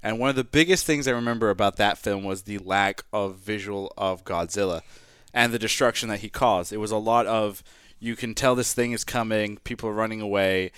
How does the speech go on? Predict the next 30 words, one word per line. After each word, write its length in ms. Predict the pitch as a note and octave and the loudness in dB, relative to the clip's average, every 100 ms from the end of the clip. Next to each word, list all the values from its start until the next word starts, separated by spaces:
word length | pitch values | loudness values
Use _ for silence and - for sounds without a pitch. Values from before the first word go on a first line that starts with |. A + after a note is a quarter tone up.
| - _ - | -20 _ -14
and 100 | F#2+ | -10
then 140 | F#2+ | -8
you 80 | G2 | -10
kinda 260 | - G2+ F#2+ | -8 -8 -4
get 240 | F#2+ F2+ | -4 -4
a 80 | G2+ | -8
glimpse 420 | F2+ A2 A#2 A2+ | -10 -8 -6 -4
of 100 | A#2+ | -4
him, 320 | C3+ A#2+ A#2 - | -4 -4 -6 -10
and 160 | G2 F#2+ | -10 -6
then 320 | F#2+ F#2 F#2 | -4 -4 -6
he 140 | G2 | -12
kinda 240 | - A2 F#2+ | -8 -6 -6
disappears, 500 | F#2+ G2 - G2 F#2+ | -8 -8 -6 -6 -6
and 80 | F#2+ | -8
then 80 | F#2+ | -10
you 100 | F#2 | -8
hear 160 | F#2+ | -6
the 120 | F#2 | -2
aftermath, 560 | G2 G2 G#2+ G2 F#2+ F#2 | 0 -2 -4 -2 -2 -4
or 80 | F2+ | -8
you 60 | |
see 180 | F2 C3+ | -2 -2
the 140 | G#2 E2 | 0 -2
aftermath. 800 | - - D2 G#1 - - - - | -4 -10 -14 -14 -20 -20 -20 4
This 280 | F3+ A3 F#3 | 6 6 4
one 240 | D#3 C3+ | 2 2
was 160 | B2 A#2 | 0 -4
full 500 | - - C3+ C3+ B2 | -10 -4 0 2 4
on 340 | A2+ G#2+ G2 | 4 4 0